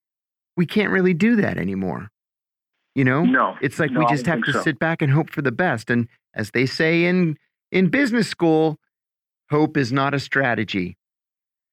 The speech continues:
Speaker 1: So a group of Republican senators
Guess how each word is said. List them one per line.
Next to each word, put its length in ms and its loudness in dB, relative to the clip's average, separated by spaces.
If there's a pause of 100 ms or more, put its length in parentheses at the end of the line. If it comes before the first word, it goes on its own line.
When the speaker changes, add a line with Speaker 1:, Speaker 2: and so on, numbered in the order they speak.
(360)
Speaker 1:
So 340 0 (300)
a 80 0
group 340 0
of 140 0
Republican 520 0
senators 560 0